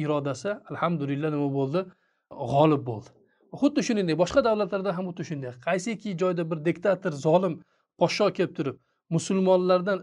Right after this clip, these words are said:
islomini ayirmoqchi bo'ladigan bo'lsa, albatta, ozgina bir vaqt o'tsa ham, qanchadir bir vaqt o'tsa ham, albatta, mana bu joyda inqilob yuz beradi. Musulmonlar oyoqqa turadi. Nimaga? Chunki ana u davlat Alloh va Rasuliga qarshi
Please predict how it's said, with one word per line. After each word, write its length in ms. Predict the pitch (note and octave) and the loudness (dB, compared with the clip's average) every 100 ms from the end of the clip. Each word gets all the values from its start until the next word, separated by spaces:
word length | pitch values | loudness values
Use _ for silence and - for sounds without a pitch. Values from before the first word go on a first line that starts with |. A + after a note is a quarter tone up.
| F#3+ | -6
islomini 460 | - F#3 F#3 F#3+ - | 2 4 4 0 0
ayirmoqchi 440 | D#3+ F#3 G3 F3+ A#3 | 2 4 2 0 -2
bo'ladigan 380 | G3+ F3 E3+ D#3+ D#3 | -4 -2 -2 -2 -4
bo'lsa, 180 | - G#3 _ _ _ D3+ | -6 -8 _ _ _ -2
albatta, 400 | E3 G3+ - C#3 - - | 0 -2 -2 -8 -6 0
ozgina 280 | F3 F#3 G3 F3+ | 0 2 2 2
bir 80 | E3+ C3+ | 2 4
vaqt 220 | F#3 G3 - | 4 2 -6
o'tsa 200 | F3 - G3+ | -4 -2 -2
ham, 140 | G#3 C4+ _ _ _ _ _ | -2 -6 _ _ _ _ _
qanchadir 380 | D#3+ D#3+ F3 F3 E3 | -6 -4 -2 -2 0
bir 80 | D#3+ | 0
vaqt 160 | E3 - F3+ | 0 -4 -10
o'tsa 200 | - F#3 | -6 -6
ham, 120 | E3 F3 - | -6 -8 -8
albatta, 280 | C#3 D#3+ D#3+ D3 | -4 -4 -4 -6
mana 120 | D3+ C#3+ | -4 -4
bu 60 | C#3+ | -4
joyda 260 | C#3 C#3+ G3+ G3+ _ _ _ - | -4 -2 -4 -4 _ _ _ -2
inqilob 360 | D#3 D3 D3+ C#3+ D#3 | -2 2 2 4 2
yuz 80 | G3+ | 2
beradi. 260 | E3 A2+ - _ - | 0 -2 -10 _ -16
Musulmonlar 460 | B2+ C#3+ C#3+ D3 E3 C#3+ | -8 -4 -2 0 0 0
oyoqqa 260 | D3+ D#3 G3 | 0 0 -4
turadi. 260 | E3+ A2+ A#2 _ F3 | -4 -6 -10 _ -2
Nimaga? 280 | A3+ E3+ B2+ _ _ - | 0 0 -4 _ _ -8
Chunki 220 | F#3+ F3+ | -4 -2
ana 100 | E3 E3 | 0 0
u 20 | D3+ | 2
davlat 280 | C#3 D3 F#3+ F#3 | 2 2 2 0
Alloh 200 | C#3+ E3+ C#3+ | -4 -4 -2
va 60 | D3 | -4
Rasuliga 440 | C3 - C#3 D3 D#3 - | -6 -6 -4 -2 -4 -2
qarshi 340 | D3 C#3 - | -2 -2 2